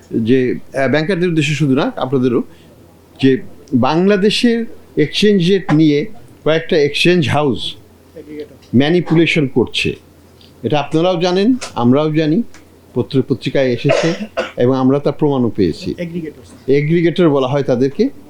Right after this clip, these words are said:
Speaker 1: এবং তারা খুব বড় বড়, আহ, কোম্পানির প্রতিনিধি। তাদের ই হচ্ছে যে আমরা যে দ-, যে দাম চাইবো সেটাই বাজার দর না,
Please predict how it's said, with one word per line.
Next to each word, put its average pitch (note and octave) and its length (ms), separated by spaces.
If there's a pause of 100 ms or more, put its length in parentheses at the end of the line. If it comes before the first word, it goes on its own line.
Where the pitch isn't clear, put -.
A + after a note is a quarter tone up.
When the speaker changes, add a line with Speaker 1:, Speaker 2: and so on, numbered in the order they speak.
(160)
Speaker 1:
এবং B2 140
তারা D#3+ 220
খুব D#3+ 220
বড় C3 240
বড়, E3+ 200
আহ, C4 80 (960)
কোম্পানির C#3+ 380
প্রতিনিধি। A#2 560 (1600)
তাদের G3+ 480
ই F#3+ 160
হচ্ছে A#3+ 400 (440)
যে C3 100
আমরা E3+ 280
যে F#3 160
দ-, G#3+ 320
যে E3+ 160
দাম F#3+ 200
চাইবো G#3 420
সেটাই G3 340
বাজার B2+ 340
দর E2 140 (400)
না, E3 200